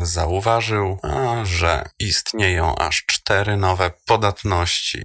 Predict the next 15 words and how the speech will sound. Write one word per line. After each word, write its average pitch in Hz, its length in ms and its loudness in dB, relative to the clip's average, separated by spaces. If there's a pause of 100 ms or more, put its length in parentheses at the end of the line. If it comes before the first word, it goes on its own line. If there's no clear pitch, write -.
e, 85 260 2
w - 260 -6
popularnym 87 840 2 (840)
archiwizerze 87 1000 0 (760)
winrar 101 540 0 (140)
i 139 80 -4
możliwe 107 600 -2
jest - 520 -4 (200)
wypakowanie 95 840 0
pliku 90 560 -4 (320)
do 131 240 2
dowolnego 95 640 0
miejsca 82 540 -2
file 82 280 0
systemu. 82 640 -2